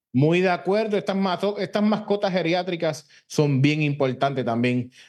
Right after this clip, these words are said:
nosotros tenerlas y, y darle una oportunidad. Así que muchas gracias,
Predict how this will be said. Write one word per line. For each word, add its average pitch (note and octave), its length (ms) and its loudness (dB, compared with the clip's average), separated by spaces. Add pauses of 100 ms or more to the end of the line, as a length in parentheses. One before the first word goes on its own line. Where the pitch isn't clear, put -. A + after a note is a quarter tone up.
nosotros B2 400 2
tenerlas B2+ 720 0 (160)
y, B2 260 4
y B2 260 2
darle B2+ 240 2
una C#3+ 120 2
oportunidad. A#2 680 0
Así C#3+ 160 -6
que D3+ 160 4
muchas D#3+ 340 0
gracias, F3 640 -2